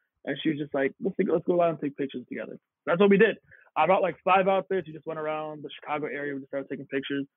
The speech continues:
And that was, and then I looked, then I looked at it and I was like, "This is something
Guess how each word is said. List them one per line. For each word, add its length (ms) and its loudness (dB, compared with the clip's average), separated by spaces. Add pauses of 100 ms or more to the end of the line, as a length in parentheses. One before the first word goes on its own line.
(400)
And 380 4
that 180 6
was, 100 -2 (120)
and 140 2
then 120 4
I 220 2
looked, 240 2
then 520 4
I 80 -4
looked 200 -12
at 100 -10
it 100 -10
and 80 -12
I 60 -10
was 160 -10
like, 140 -12 (140)
"This 180 4
is 160 -12
something 400 -10